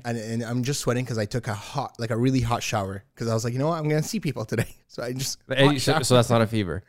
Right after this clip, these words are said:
Speaker 1: <laughs> That's not a fever. I
Speaker 2: You, you
Speaker 1: swear.
Speaker 2: sure? You're getting, you're getting a little
Speaker 1: <laughs>
Speaker 2: nervous
Speaker 1: So
Speaker 2: here, man.
Speaker 1: much.
Speaker 2: I swear to God, guys, if I get corona in the
Speaker 1: Yeah,
Speaker 2: next
Speaker 1: yeah.
Speaker 2: two weeks, it's your fault.
Speaker 1: This is the thing. This is the thing about covid, which I love,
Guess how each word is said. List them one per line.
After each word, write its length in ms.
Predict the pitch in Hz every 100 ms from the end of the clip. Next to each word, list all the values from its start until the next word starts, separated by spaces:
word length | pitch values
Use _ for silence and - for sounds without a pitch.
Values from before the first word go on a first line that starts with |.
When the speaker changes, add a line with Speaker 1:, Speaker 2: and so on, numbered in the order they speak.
| -
Speaker 1:
<laughs> 180 | - -
That's 100 | 170
not 140 | 175 156
a 80 |
fever. 200 | 147 143
I 60 | 120
Speaker 2:
You, 60 | 127
you 60 |
Speaker 1:
swear. 100 | 131
Speaker 2:
sure? 180 | 135 151
You're 160 | 185 147
getting, 200 | 147 147
you're 80 | 143
getting 140 | 170
a 20 |
little 180 | 156 135
Speaker 1:
<laughs> 100 | 135
Speaker 2:
nervous 260 | 175 127 -
Speaker 1:
So 60 |
Speaker 2:
here, 120 | 110 104
man. 160 | 131
Speaker 1:
much. 340 | - - - - _ _ _ _ - - - - -
Speaker 2:
I 60 |
swear 360 | 147 - 131 180
to 80 | 180
God, 280 | 135 139 151
guys, 200 | 160 135
if 100 | 120
I 180 | 117 135
get 320 | 139 135 120
corona 400 | - 117 110 117
in 80 | 110
the 80 | 110
Speaker 1:
Yeah, 60 |
Speaker 2:
next 220 | 107 107
Speaker 1:
yeah. 20 | -
Speaker 2:
two 100 | 113
weeks, 160 | 113
it's 140 | 101 98
your 400 | 98 107 101 101
fault. 380 | 101 92 87 - 147
Speaker 1:
This 140 | 185
is 40 | 185
the 100 | 156
thing. 260 | 151 123 - _ _
This 220 | 143 160
is 80 | 156
the 0 |
thing 160 | 143
about 400 | 135 127 120 -
covid, 320 | - 127 143 - _ _ -
which 340 | 120 117 120
I 120 | 120
love, 360 | 113 117 135